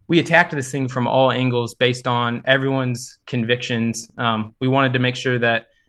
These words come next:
we were going about this honestly. Um, but yeah, to answer your question, I ended up fighting this with no exemptions, um, in different, different avenues for two years about. And then my contract was up.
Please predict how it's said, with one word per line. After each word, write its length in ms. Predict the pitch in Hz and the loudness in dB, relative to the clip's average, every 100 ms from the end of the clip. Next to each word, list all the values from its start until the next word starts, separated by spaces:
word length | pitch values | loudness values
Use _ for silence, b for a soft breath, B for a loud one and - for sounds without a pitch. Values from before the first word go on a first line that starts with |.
| _ | _
we 120 | 127 131 | 2 2
were 60 | |
going 240 | 123 123 120 | 4 0 0
about 360 | 117 120 - | 2 2 2
this 400 | 117 117 113 - - _ - | -2 -4 -4 -14 -20 _ -2
honestly. 640 | 123 123 127 113 113 - _ 127 | 0 0 -4 -4 -6 -10 _ 0
Um, 440 | 120 110 107 107 _ _ _ _ _ _ - | 2 2 -2 -6 _ _ _ _ _ _ 0
but 160 | 147 | 4
yeah, 120 | 143 131 | 6 6
to 60 | |
answer 260 | 123 135 135 | 4 2 0
your 100 | 117 | -2
question, 540 | - 127 - 113 107 _ _ _ _ - | 0 0 0 -6 -6 _ _ _ _ 2
I 480 | 127 139 139 135 131 | 4 4 4 0 0
ended 300 | 135 131 127 | 0 2 0
up 260 | 135 - _ | -2 -6 _
fighting 420 | - 117 135 147 | 0 0 0 -2
this 320 | 147 151 - _ _ | -4 -6 -12 _ _
with 220 | 127 123 123 | -2 0 4
no 180 | 135 143 | 4 4
exemptions, 800 | 120 127 127 135 135 135 - - 127 | 4 2 2 0 0 -2 -6 -8 0
um, 320 | 123 113 113 | 2 2 0
in 200 | 117 113 | -2 0
different, 400 | 139 135 131 127 b b - | 0 0 -2 -6 b b -4
different 280 | 135 135 110 | 0 0 2
avenues 560 | 123 127 131 131 131 | 2 2 0 -2 -4
for 460 | 120 117 113 113 113 | -4 -2 0 -2 -6
two 220 | - 143 131 | -8 -4 -2
years 340 | 120 127 131 | 0 0 0
about. 380 | 131 127 139 143 | 2 2 2 0
And 160 | 120 120 | -6 -4
then 140 | 117 | -2
my 260 | 113 120 131 | 2 4 2
contract 720 | 131 127 131 127 113 113 - | 0 0 0 0 0 0 -6
was 480 | 123 117 110 110 - - | -4 -2 -2 -6 -8 0
up. 300 | 135 127 | 2 0